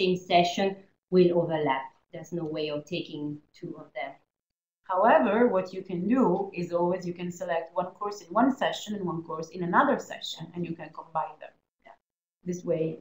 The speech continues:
Speaker 2: that's the solution that we can offer, because it's, uh, otherwise, yeah, they overlap. Okay,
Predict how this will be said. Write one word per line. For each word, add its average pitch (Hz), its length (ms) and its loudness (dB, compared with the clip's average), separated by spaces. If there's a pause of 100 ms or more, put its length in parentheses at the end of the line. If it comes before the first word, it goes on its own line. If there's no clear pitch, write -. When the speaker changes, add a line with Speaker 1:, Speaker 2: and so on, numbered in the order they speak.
(280)
Speaker 2:
that's 190 240 4
the - 80 -10
solution 202 540 0
that 175 160 0
we 170 140 -14
can - 100 -20
offer, - 360 -20
because 180 360 -8
it's, - 160 -20
uh, 147 240 -14
otherwise, 160 480 -4
yeah, - 100 -20 (180)
they 147 140 -20 (100)
overlap. - 260 -18 (2000)
Okay, - 440 -2